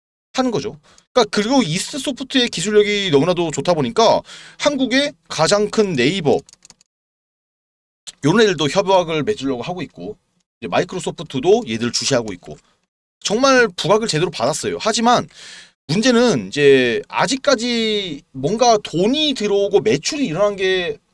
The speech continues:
아직 없다는 거예요. 그쵸? 그리고 우리 그 광고 뜨는 인터넷 그 포털 사이트인데 줌. 어,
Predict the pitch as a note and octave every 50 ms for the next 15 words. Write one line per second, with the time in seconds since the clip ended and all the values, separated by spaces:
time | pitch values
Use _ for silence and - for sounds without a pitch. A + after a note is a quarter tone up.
0 | _ _ _ _ _ _ _ - E3 F3+ A3 E3 - - - - C#4+ - - B2
1 | G2 - - - - _ _ _ _ _ _ - C#3 - - E2+ - _ _ _
2 | _ _ _ _ _ _ _ - F3+ F3 F3 A3 G3+ C3 - - - - - -
3 | - - - A3 F3+ A3+ A3+ G#3+ F#3 C3+ - C#3 C3 - - - - G#2+ B2+ D3+
4 | F#3 A3+ G#3+ D4+ D#4 D#4+ D#4 D4+ D4 - - C4+ A3 G#3 G3 E3 C3+ - - D#3
5 | G3+ A3 - D4+ D4 C#4 B3+ - - E3+ C#3+ - - E4+ - - - E4+ D#4+ D4+
6 | C#4+ C4+ A#3+ A3 G3+ F#3 E3 D#3 C#3+ C3+ B2+ A2+ F#2 - - _ _ _ _ _
7 | _ - - F#3 F3+ F3+ - - C#3+ A#2+ B2+ F#3+ G#3+ D3+ F#2+ D2 - _ - -
8 | - D#3 F#3 F3+ F3 E3 - _ _ _ _ _ _ _ _ _ _ _ _ _
9 | _ - C3+